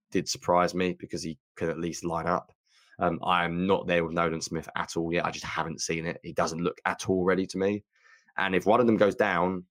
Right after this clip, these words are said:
I think we're in a little bit panic stations of Sweat and Reddick, but not just if one of them gets injured. It's the general fatigue and wear and tear of the season.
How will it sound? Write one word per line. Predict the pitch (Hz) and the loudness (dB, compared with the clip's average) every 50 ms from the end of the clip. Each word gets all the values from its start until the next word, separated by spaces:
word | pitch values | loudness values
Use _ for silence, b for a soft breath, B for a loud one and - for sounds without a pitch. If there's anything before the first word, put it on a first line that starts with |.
| _ - | _ -6
I | 92 85 | -6 -4
think | - 92 78 69 | -4 -4 -4 -4
we're | 87 82 | -6 -4
in | 82 | -2
a | 87 | 0
little | 92 85 82 | 0 0 0
bit | 87 80 - | -2 -4 -2
panic | - 95 98 92 90 | -2 -4 -4 -4 0
stations | - 110 104 101 - 113 110 104 | 2 2 2 2 2 -2 -4 -4
of | 104 95 | -6 -6
Sweat | - - 110 104 | -2 0 2 2
and | 95 101 | 2 4
Reddick, | 107 107 117 117 - - - | 4 6 6 4 4 0 -4
but | - - | -4 -2
not | 98 104 123 117 - - | 0 2 2 2 2 0
just | - 113 - - | -4 -4 -4 -4
if | 104 92 | -2 0
one | 101 104 | 0 2
of | 98 | 2
them | 95 95 90 | 0 -2 -2
gets | 90 - - | -4 -4 -4
injured. | - 107 107 101 - 113 107 - | -4 -4 -4 -2 -2 -2 -2 -2
It's | - 98 - | -4 -8 -8
the | - 92 | -8 -10
general | 90 - 104 98 95 95 98 95 | -4 0 2 2 2 0 -2 -4
fatigue | - - 87 - - - 95 92 87 85 85 - - _ - | -6 -8 -14 -10 -6 -4 -2 -2 -2 -2 -4 -8 -12 _ -10
and | 90 87 82 82 | -8 -6 -4 0
wear | 87 87 87 85 87 | 0 2 2 0 -2
and | 87 - | -4 -4
tear | - 90 87 85 82 82 | -2 0 0 2 0 0
of | 80 | -2
the | - | -4
season. | - - 104 101 104 95 104 104 98 98 | -2 0 2 2 2 4 4 2 2 0